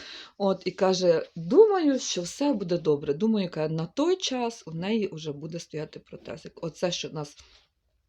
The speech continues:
дуже потішило. От, е, ну, <laughs> і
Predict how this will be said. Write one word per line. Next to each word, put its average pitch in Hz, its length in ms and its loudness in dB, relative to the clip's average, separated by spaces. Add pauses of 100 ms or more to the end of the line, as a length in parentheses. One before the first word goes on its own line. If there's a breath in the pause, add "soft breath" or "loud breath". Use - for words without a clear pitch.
(200)
дуже 160 420 -4
потішило. 240 640 -4 (720 loud breath)
От, 226 360 -2
е, 185 500 2 (260)
ну, 269 440 4
<laughs> - 40 -20
і 277 120 6